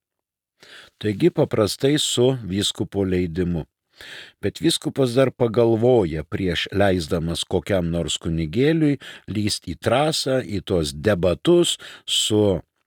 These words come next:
žiniasklaidos priemonėmis, kurios labai akivaizdžiai, įprastai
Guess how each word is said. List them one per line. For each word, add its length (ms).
žiniasklaidos 960
priemonėmis, 880
kurios 460
labai 1000
akivaizdžiai, 1200
įprastai 1200